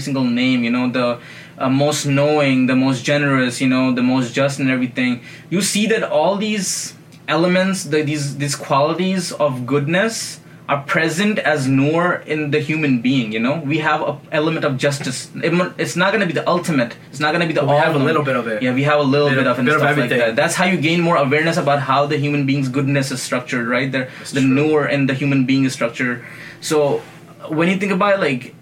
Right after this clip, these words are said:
Speaker 1: these qualities are already, like, you know, explained and translated and out there and everything, but
Speaker 2: Yeah.
Speaker 1: it just introduces and, you know, sort of,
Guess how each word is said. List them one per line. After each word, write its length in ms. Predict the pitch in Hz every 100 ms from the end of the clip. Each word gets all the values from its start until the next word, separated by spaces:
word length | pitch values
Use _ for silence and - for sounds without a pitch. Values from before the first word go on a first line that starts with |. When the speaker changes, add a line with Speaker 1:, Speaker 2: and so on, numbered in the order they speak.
| -
Speaker 1:
these 380 | 143 147 220 220
qualities 480 | - 151 185 208 190
are 200 | 170 139
already, 360 | 151 165 185
like, 160 | 170 135
you 60 | 151
know, 60 | 139
explained 440 | - - 143 165
and 120 | 143
translated 500 | 139 135 135 147 147
and 160 | 151 139
out 300 | - 131 120
there 140 | 135
and 100 | 131
everything, 400 | 120 113 - 117
but 160 | 123 127
Speaker 2:
Yeah. 80 | 110
Speaker 1:
it 60 |
just 340 | - 151 - - - - -
introduces 760 | 151 165 190 160 160 170 175 160
and, 240 | 151 143
you 80 | 139
know, 120 | 143
sort 220 | 143 156
of, 300 | 143 143 135